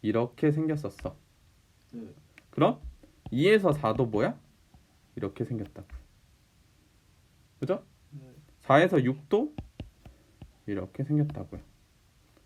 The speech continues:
Speaker 1: 반대로 마이너스 이에서 영도 이렇게 생겼다고요. 이게 주기함수지. 주기적으로 반복된다.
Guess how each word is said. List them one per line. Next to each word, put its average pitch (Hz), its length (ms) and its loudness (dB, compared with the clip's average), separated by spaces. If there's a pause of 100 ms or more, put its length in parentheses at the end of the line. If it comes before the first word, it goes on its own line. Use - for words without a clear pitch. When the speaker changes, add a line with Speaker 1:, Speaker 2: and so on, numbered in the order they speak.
(100)
Speaker 1:
반대로 147 540 2 (440)
마이너스 147 340 4
이에서 175 380 4
영도 117 500 0 (720)
이렇게 156 300 -4
생겼다고요. 151 580 -6 (1040)
이게 196 220 0
주기함수지. 147 640 0
주기적으로 120 760 2
반복된다. 151 840 -4